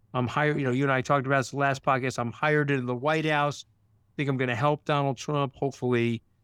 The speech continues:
impact his administration positively. Eleven short days later, I'm unceremoniously fired.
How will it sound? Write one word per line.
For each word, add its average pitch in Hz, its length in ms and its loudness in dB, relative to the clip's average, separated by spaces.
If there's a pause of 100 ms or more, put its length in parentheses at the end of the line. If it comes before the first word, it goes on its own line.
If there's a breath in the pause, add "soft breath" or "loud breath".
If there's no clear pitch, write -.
(240)
impact 143 640 -4
his 131 240 -2
administration 127 600 -4
positively. 131 920 0 (560)
Eleven 135 300 0
short 131 340 -2
days 131 320 0
later, 131 340 -4
I'm 127 200 -6
unceremoniously 127 800 -2
fired. 147 680 2